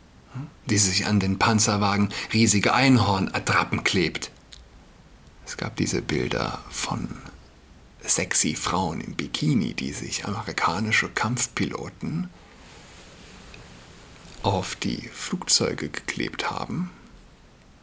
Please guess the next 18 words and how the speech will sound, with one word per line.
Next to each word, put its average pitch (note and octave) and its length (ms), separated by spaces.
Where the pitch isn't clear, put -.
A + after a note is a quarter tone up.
Das C3 180
sind B2 140
ganz G#2 200
offensichtlich G#2+ 560
die A2+ 120
beiden F2 280
Alternativen. G#2+ 720
Die - 80
Transkommandantin, C3 1400
die F2 120
sich - 300
gerne F2 340
in - 400
Berliner G#2 400
Clubs - 580
vögeln A2+ 640
lässt, - 540
und D#3+ 360